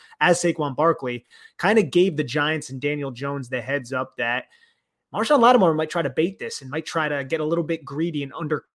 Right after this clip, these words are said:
out route, thinking that Daniel Jones is going to take the easy five yards to Evan Ingram, but instead he hits Saquon Barkley vertical, and Marshawn Lattimore gets caught with his feet in the ground, getting greedy, and you love to see it.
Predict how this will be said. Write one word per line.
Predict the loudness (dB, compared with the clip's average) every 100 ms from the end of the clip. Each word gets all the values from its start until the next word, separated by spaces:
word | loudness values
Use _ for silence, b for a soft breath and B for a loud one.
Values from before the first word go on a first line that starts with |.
| _ _ _ -2
out | -2 -2
route, | -6 -8 -8 _
thinking | -6 -4 -6
that | -4 -4
Daniel | -4 -6
Jones | -8 -10 -10
is |
going | -10 -10 -10
to | -8
take | -6 -6
the | -8
easy | -12 -12
five | -6 -2 0 -2
yards | -2 -2 -4
to | -12
Evan | -14 -12
Ingram, | -10 -8 -6
but | -8 -12
instead | -10 -8 -2 0 2 0
he | -8 -10
hits | -8 -10 -12 -16 b
Saquon | -2 0 0 -2
Barkley | -2 -4 -4 -6
vertical, | -8 -4 -2 -2 -4 -6 -8 -10 B -6
and | -6 -2
Marshawn | -2 -2 -2
Lattimore | -2 -2 -6
gets | -8 -10
caught | -6 -2 -2 -4 b b
with | -16
his | -16
feet | -10 -8 -10 _ _ _ _
in | 6
the | 6
ground, | 6 2 0 -6 -10 _
getting | 0 2 0
greedy, | 0 0 0 -4 -8 _ -12
and | -10 -8
you | -10 -6
love | -2 0
to | -2
see | -6 -4
it. | -4